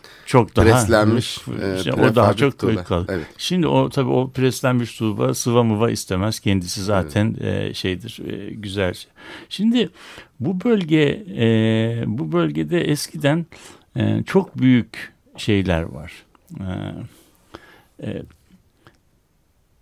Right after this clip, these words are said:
Speaker 1: şeyin, e, bir kere bu semtin oluşumuna biraz, e, gitmek gerekiyor tarih olarak. E, şeyin Kadıköy tarafında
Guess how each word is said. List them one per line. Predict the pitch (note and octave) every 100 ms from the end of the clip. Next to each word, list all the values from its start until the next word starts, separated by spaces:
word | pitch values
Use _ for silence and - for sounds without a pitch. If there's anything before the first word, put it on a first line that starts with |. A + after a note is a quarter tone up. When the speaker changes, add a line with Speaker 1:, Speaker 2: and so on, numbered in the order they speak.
| _
Speaker 1:
şeyin, | - A#2+ A2+ C#3+ - - A3
e, | G#2 F#2+ F#2+ G2 G2
bir | G2 C#3+
kere | D#3+ F3+ F3+
bu | D#3 D3
semtin | - C3 C3+ E3 G#3 -
oluşumuna | A2 G#2 F#2+ F#2+ F#2 F2+ E2 D#2+ -
biraz, | G2 F#2 D#2 - - _ _ _ -
e, | F#2+ F2+ E2+ F2
gitmek | E2+ - E2+ D#2 - C#3+
gerekiyor | G#2 F2+ F2 - B2+
tarih | - F#2 F2 F#2
olarak. | F#2 F#2+ F3 G3+ _ - - - _ D3+
E, | G2+ G2 A2+ F3+ F#3+ - - - -
şeyin | - B2+ F#3+ F3 B2 _ _
Kadıköy | A2+ C#3 F#3 G#3+
tarafında | D3 D3 C3+ G2 G#2+ G2 C#3+